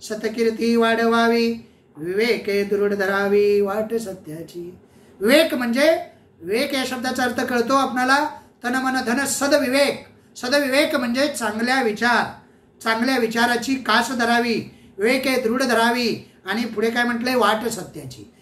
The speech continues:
ही सत्याची वाट आहे, विवेकाची वाट आहे, ही श्रमाची, परिश्रमाची वाट आहे, ही च-, ही चांगला, हा चांगला मार्ग आहे, हे उत्तम लक्षण आहे. आणि त्याची वाट धरणं, त्याला विवेकानं वागणं,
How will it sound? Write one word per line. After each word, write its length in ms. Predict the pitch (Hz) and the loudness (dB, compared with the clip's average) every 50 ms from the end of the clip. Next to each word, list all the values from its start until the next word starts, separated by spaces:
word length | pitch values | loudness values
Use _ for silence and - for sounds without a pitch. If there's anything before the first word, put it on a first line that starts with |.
| _ - - | _ -8 -6
ही 60 | 233 | -6
सत्याची 500 | 220 214 208 208 - 233 254 240 240 254 | -4 -4 -4 -2 0 0 0 2 2 2
वाट 200 | 233 202 196 208 208 | 4 4 4 2 2
आहे, 180 | 226 220 196 165 | 2 0 0 0
विवेकाची 520 | 170 175 202 220 220 220 196 - - 190 | -2 -2 0 0 0 -2 -4 -4 -4 -6
वाट 240 | 175 160 151 - 147 | -6 -6 -8 -10 -12
आहे, 200 | 131 123 - - - - - - - - - - | -14 -16 -16 -20 -20 -20 -20 -20 -20 -16 -8 -4
ही 120 | 226 226 - | -4 -2 0
श्रमाची, 420 | - 202 208 233 247 233 262 254 | 0 2 2 2 2 2 0 -4
परिश्रमाची 680 | - 214 208 214 233 226 233 233 220 226 220 214 220 | -4 -4 -4 -2 -2 -4 -2 -2 -2 -2 -2 -2 0
वाट 240 | 202 190 185 180 - | 0 0 -2 -2 -6
आहे, 260 | - 123 123 - - - - - - - - - - - - | -6 -6 -8 -10 -14 -20 -20 -20 -20 -20 -20 -20 -12 -6 -2
ही 160 | 269 - 220 | -2 -2 -2
च-, 80 | 202 233 | -4 -6
ही 260 | 226 170 240 226 226 | -2 -2 -2 0 0
चांगला, 300 | - 185 185 196 214 247 | 0 0 0 2 4 4
हा 280 | 247 - - - 202 | 4 4 2 -2 -4
चांगला 380 | 214 208 202 165 180 190 214 214 | -4 -4 -4 -6 -4 -2 -2 -2
मार्ग 280 | 196 170 175 196 190 196 | -2 -4 -4 -6 -4 -6
आहे, 260 | 156 123 - - - - _ _ _ - - - _ _ - | -6 -8 -10 -16 -20 -20 _ _ _ -20 -20 -20 _ _ -4
हे 40 | 233 | -2
उत्तम 380 | 247 220 226 - - 285 294 294 | -2 -2 0 2 2 2 4 4
लक्षण 340 | 277 262 277 - 294 302 | 2 0 0 0 0 2
आहे. 380 | 311 302 254 - - - - - _ _ _ _ _ _ _ - | 2 2 2 0 -6 -10 -16 -20 _ _ _ _ _ _ _ -6
आणि 160 | 208 254 277 | -4 -2 -2
त्याची 440 | 269 214 214 208 208 - 269 320 311 | -2 0 -2 -2 0 2 4 4 4
वाट 340 | 254 214 208 233 269 262 302 | 4 4 4 2 2 2 0
धरणं, 400 | 285 254 220 220 233 233 226 220 | 0 -2 -2 -2 -2 -2 -4 -2
त्याला 220 | 208 208 226 220 - 151 | -2 0 0 0 -2 -2
विवेकानं 480 | 170 202 240 254 247 247 233 226 226 214 | -4 -4 -2 -2 -2 -2 -2 -4 -2 0
वागणं, 360 | 208 190 180 180 175 143 | -2 -2 -2 -2 -6 -6